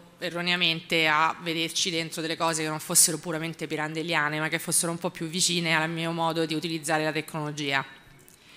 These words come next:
E quindi ho provato un tavolo mol-, dove lui mi ha offerto un caffè in un bar meraviglioso a Firenze a dire una cosa. Ho detto: "Ma maestro, ma se ci-, pensassimo di metterci, non so, a un certo punto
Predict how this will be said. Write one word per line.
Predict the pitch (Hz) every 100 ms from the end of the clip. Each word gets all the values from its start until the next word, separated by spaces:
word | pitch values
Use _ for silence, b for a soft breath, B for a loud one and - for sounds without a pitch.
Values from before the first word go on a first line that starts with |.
| B B B
E | -
quindi | 254 226 190
ho |
provato | 175 226 170 170
un | 160 160 165 -
tavolo | - 143 151 160 151 147 147
mol-, | 160 151 -
dove | 151 160
lui | 156
mi |
ha | 151
offerto | 151 160 -
un | 156
caffè | - 160 - 175
in | 156 156
un |
bar | 160 160
meraviglioso | 156 156 160 165 165 151
a |
Firenze | 135 170 160 143 - 185 190 220 -
a | - 196
dire | 190 165 190 175 147
una | 143 147
cosa. | 156 180 151 147 139 - - - - -
Ho | -
detto: | - -
"Ma | - -
maestro, | 185 208 175 -
ma | 160
se | 170 180
ci-, | - - B B B B B B
pensassimo | 226 220 311 302 - 233 214
di | 208
metterci, | 208 208 202 202
non | 196
so, | - 196 165 B B B
a | 185
un | 185
certo | 202 196 185
punto | 233 226 202 180